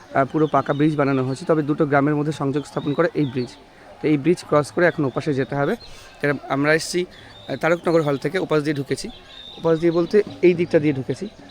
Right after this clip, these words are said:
আর যারা আসবেন মাঝদিয়া থেকে তাদের এখান থেকে আসতে হবে এবং এই ব্রিজটা ক্রস করে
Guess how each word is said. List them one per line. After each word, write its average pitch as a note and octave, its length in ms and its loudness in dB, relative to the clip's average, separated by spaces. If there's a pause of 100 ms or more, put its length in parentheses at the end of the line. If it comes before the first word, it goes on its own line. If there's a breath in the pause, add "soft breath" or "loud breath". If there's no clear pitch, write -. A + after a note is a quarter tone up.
(140)
আর C3 220 2
যারা C3+ 260 2
আসবেন C3 280 -2
মাঝদিয়া D3+ 360 0
থেকে G3+ 160 -4
তাদের C3+ 200 -2
এখান C#3 220 -4
থেকে C#3 160 -2
আসতে C#3 220 -2
হবে F#3+ 120 2
এবং D3+ 120 0 (120)
এই D3+ 100 4
ব্রিজটা C#3+ 340 -2
ক্রস C#3+ 300 -2
করে A#3 180 0